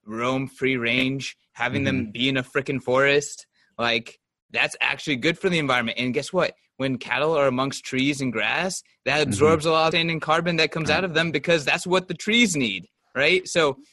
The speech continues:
Speaker 1: when you start messing with the natural way that things happen, yeah, shit goes out of whack.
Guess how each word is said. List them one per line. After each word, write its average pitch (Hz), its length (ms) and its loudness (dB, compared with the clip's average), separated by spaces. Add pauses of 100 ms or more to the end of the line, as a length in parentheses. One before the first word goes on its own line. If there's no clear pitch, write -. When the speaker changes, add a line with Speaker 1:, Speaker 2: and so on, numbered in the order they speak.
(100)
Speaker 1:
when 156 180 0
you 160 100 0
start 170 240 2
messing 156 760 0
with 143 200 2
the 131 80 -4
natural 127 600 -2
way 139 220 2
that 127 200 -4
things 131 240 -6
happen, 147 480 -4 (220)
yeah, 170 320 -2
shit 170 240 -2
goes 165 180 0
out 165 100 0
of 160 80 0
whack. 175 340 -2